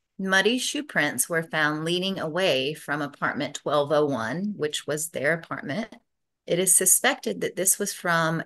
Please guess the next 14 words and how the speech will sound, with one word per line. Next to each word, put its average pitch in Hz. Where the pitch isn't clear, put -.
either 151
a -
tall 214
person 202
or 147
someone 165
running, 175
based 170
on 160
the 151
spacing 170
between 147
the 117
prints. -